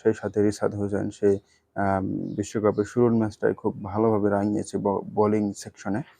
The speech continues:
তো সাকিব আল হাসান আজকে একটু বেশি রান দিয়ে ফেলছে, কিন্তু, আহ, তার অভিজ্ঞতা আছে, মাঝে মধ্যে রান খেয়ে যায়, কিন্তু তার রান খাওয়ার পরিমাণটা একটু বেশি হয়ে যাচ্ছে আমার কাছে মনে হয়, কারণ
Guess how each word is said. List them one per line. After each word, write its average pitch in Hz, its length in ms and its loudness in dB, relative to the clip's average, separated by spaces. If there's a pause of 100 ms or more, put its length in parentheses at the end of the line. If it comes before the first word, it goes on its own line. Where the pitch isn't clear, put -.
(520)
তো 104 340 8
সাকিব 131 340 4
আল 131 60 8
হাসান 131 380 4
আজকে 117 240 -2
একটু 117 220 0
বেশি 113 380 2
রান 107 260 4
দিয়ে 107 160 2
ফেলছে, 113 380 -2
কিন্তু, 156 340 0 (380)
আহ, 113 500 4
তার 120 220 4
অভিজ্ঞতা 131 520 4
আছে, 131 200 -2
মাঝে 120 260 0
মধ্যে 117 300 2
রান 113 240 4
খেয়ে 127 260 6
যায়, 101 160 4
কিন্তু 117 340 2
তার 113 300 2
রান 117 200 4
খাওয়ার 139 280 4
পরিমাণটা 131 440 0
একটু 117 200 -8
বেশি 113 280 -2
হয়ে 98 240 -4
যাচ্ছে - 200 -12
আমার - 120 -10
কাছে - 220 -20
মনে 80 180 -8
হয়, 110 140 -8
কারণ 127 240 4